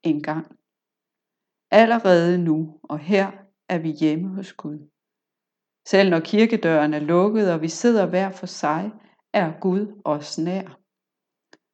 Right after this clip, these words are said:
For Jesus Kristus er vejen, sandheden og livet,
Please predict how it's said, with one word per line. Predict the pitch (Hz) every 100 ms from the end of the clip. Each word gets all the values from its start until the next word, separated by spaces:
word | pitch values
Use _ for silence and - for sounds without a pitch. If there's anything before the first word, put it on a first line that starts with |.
| _
For | 170
Jesus | 165 170 170 185
Kristus | - 185 185 - 160 - -
er | 151
vejen, | 160 175 185 185 175 160 - _
sandheden | _ - 160 170 185 160 156
og | 156
livet, | 190 190 170 160